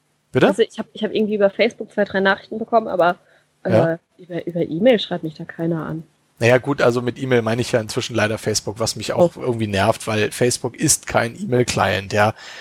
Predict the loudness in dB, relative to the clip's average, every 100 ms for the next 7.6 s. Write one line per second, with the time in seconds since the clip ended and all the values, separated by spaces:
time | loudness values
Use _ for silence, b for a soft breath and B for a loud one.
0 | B B 2 4 2 -2 -4 -2 0 -2
1 | -2 -2 -2 -8 -16 -14 B B 2 4
2 | 4 4 4 4 2 0 -4 -6 0 0
3 | 0 -4 _ _ 2 2 2 -6 -4 2
4 | 2 0 -12 _ -2 2 0 -2 -6 -2
5 | 0 4 4 4 -2 0 0 -2 -2 -2
6 | -2 -2 -2 0 -2 -4 -4 0 0 0
7 | 0 0 0 -4 -8 -10